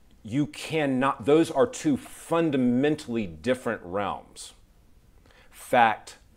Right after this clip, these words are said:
versus value. And the val-, this notion of value is kind of mysterious. I mean, the, the facts are mysterious too, but the, this notion of, well, how do you generate value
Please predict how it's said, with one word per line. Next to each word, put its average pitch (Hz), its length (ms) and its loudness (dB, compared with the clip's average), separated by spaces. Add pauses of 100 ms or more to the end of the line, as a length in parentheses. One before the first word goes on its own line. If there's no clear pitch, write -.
(280)
versus 95 520 -6
value. 82 600 -6 (1000)
And 123 180 0
the 120 60 2
val-, 143 500 6
this 113 220 -4
notion 139 400 0
of 101 120 -4
value 110 800 0 (380)
is 120 180 -6
kind 156 280 -2
of 139 100 -6
mysterious. - 1000 -4 (1000)
I 101 40 -10
mean, 82 160 -14
the, 76 100 -20 (140)
the 92 80 -18
facts 113 340 -2
are 98 40 -10
mysterious 82 500 -12
too, 101 240 -6
but 101 240 -6 (280)
the, 113 120 0
this 107 260 -6
notion 117 380 2
of, 87 100 -4
well, 101 120 2
how 120 180 4
do 131 100 0
you 110 100 -2
generate 95 880 -4 (1200)
value 101 960 4